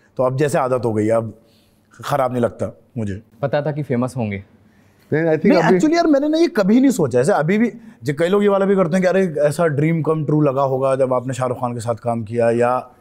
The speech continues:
Speaker 1: किसके साथ ऐसा आपको?
Speaker 3: नहीं, मुझे लगता है हमें भी वो करना चाहिए। जो एलन Musk ने अगर ब्लू टिक को भी मोनेटाइज कर दिया है,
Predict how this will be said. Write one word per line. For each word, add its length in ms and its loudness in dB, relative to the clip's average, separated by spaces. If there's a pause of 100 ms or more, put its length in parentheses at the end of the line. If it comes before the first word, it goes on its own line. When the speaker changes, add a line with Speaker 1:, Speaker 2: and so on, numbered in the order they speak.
(120)
Speaker 1:
किसके 260 0
साथ 260 0
ऐसा 220 0
आपको? 280 -4
Speaker 3:
नहीं, 220 -4
मुझे 220 2
लगता 320 0
है 60 0
हमें 260 -6
भी 60 0
वो 120 -2
करना 300 -6
चाहिए। 220 -4
जो 60 -2
एलन 220 -2
Musk 300 -8
ने 140 -8
अगर 160 -6
ब्लू 240 -2
टिक 220 -8
को 120 -4
भी 80 -4
मोनेटाइज 460 -6
कर 140 -10
दिया 260 -8
है, 120 -12